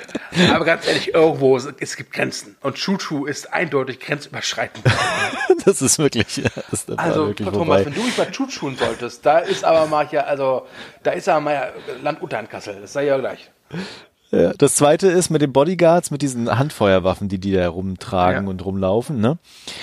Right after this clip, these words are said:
Speaker 2: Ähm, selbst wenn ich die dabei hätte, ehrlich gesagt, würde ich sie in diesem fucking Zug niemals einsetzen, weil was passiert, wenn du die Scheibe triffst?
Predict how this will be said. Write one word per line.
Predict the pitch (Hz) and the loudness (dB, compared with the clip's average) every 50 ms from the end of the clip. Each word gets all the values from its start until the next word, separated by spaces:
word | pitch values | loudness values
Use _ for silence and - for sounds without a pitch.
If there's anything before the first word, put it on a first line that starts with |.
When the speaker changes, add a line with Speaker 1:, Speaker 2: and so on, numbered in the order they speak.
| - - - - | -14 -16 -14 -6
Speaker 2:
Ähm, | - - 110 120 123 131 123 | 0 4 4 4 4 4 4
selbst | 143 151 151 - | 4 4 4 4
wenn | 185 170 | 2 2
ich | 156 - | 0 0
die | - | 4
dabei | 147 143 117 131 131 135 123 | 4 4 6 6 6 6 6
hätte, | 113 113 104 - 101 101 101 98 - | 6 4 4 4 4 4 4 4 4
ehrlich | 95 117 117 - | 2 0 0 0
gesagt, | - 123 104 120 113 - 131 | 0 2 4 4 2 2 0
würde | 120 120 | -2 0
ich | 120 - | 0 0
sie | - 123 113 - | 0 0 0 0
in | 120 117 | 0 -2
diesem | 123 127 127 117 | -4 -4 -4 -6
fucking | - - - - - - - - - - 123 110 | -8 -10 -14 -14 -12 -10 -10 -8 -6 -6 -8 -6
Zug | - - - 131 123 110 - 120 | -4 -4 -2 -2 -2 -2 -2 -2
niemals | 120 131 139 139 131 120 120 107 - - - | 0 2 4 4 6 6 4 4 2 -2 0
einsetzen, | 117 117 117 113 101 98 95 90 - - - 98 95 113 143 - _ - - - - - - - - _ _ _ _ _ _ _ _ _ | 2 2 2 4 4 4 2 4 2 0 0 0 0 0 -2 -6 _ -20 -20 -20 -20 -20 -20 -20 -20 _ _ _ _ _ _ _ _ _
weil | - 104 107 104 101 101 101 101 107 - - | -4 2 4 4 6 6 6 4 4 2 0
was | 95 107 117 113 | 0 -2 -2 -2
passiert, | - - - - - 143 - - | 0 0 0 2 4 4 4 4
wenn | 120 113 | 4 2
du | 113 110 | 2 2
die | 104 107 | 2 0
Scheibe | - - 123 117 107 98 98 | 2 4 4 4 4 4 0
triffst? | - - 123 117 - - - - - | -2 2 0 0 0 0 -8 -10 -12